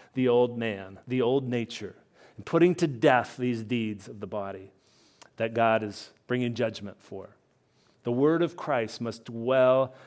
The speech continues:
within us richly if we're gonna live the life God has called us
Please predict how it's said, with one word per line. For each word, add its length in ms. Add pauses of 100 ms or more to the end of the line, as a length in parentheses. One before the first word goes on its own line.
(120)
within 320
us 240 (260)
richly 640
if 160
we're 100
gonna 160
live 340
the 100
life 400
God 280
has 180
called 300
us 260